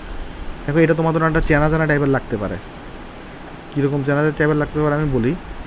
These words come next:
আমরা চার বা পাঁচ নম্বর টাইপে এরকম একটা type করেছিলাম যে পিএক্স প্লাস কিউ বাইরে থাকতো, দ্বিঘাতটা ভিতরে থাকতো, অর্থাৎ এক্স স্কয়ার প্লাস বিএক্স প্লাস সিটা ভিতরে থাকতো। এটা হচ্ছে উল্টা,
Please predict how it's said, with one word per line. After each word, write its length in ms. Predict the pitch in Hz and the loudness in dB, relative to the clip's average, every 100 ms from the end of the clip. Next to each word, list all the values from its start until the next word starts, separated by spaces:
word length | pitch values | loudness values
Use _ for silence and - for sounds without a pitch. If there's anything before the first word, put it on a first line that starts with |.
| - - - - - | -12 -14 -16 -8 -2
আমরা 200 | 143 170 151 147 170 - | 2 6 6 4 0 2
চার 180 | 147 147 160 | 6 8 8
বা 60 | 165 | 8
পাঁচ 120 | 143 - | 6 6
নম্বর 180 | 143 151 143 | 4 4 4
টাইপে 180 | 156 160 | 6 6
এরকম 180 | 135 127 | 6 2
একটা 100 | 127 147 | 2 2
type 120 | 123 - | 2 4
করেছিলাম 360 | 127 127 117 117 | 4 4 2 2
যে 60 | 117 - | -2 2
পিএক্স 260 | 156 165 - | 6 6 4
প্লাস 160 | 180 - | 0 4
কিউ 100 | 180 147 | 4 6
বাইরে 180 | 120 131 151 | 6 6 4
থাকতো, 260 | - 165 196 - - - - - 113 113 | 2 2 0 -2 -14 -14 -16 -10 -2 4
দ্বিঘাতটা 400 | 139 160 - 165 147 | 6 6 6 4 6
ভিতরে 220 | 143 139 | 8 6
থাকতো, 240 | 127 - 131 - - - - - - - - | 4 2 -8 -8 -10 -16 -16 -16 -14 -10 -4
অর্থাৎ 180 | 131 - 135 | -4 4 6
এক্স 140 | 143 165 | 6 2
স্কয়ার 180 | - 160 | 2 4
প্লাস 120 | 151 135 | 4 6
বিএক্স 180 | 135 135 | 6 4
প্লাস 100 | 143 139 | 2 2
সিটা 120 | 151 139 | 4 6
ভিতরে 180 | 127 120 | 6 4
থাকতো। 160 | 110 113 | 2 2
এটা 80 | 147 | 2
হচ্ছে 140 | 147 147 | 4 6
উল্টা, 260 | 123 113 | 4 4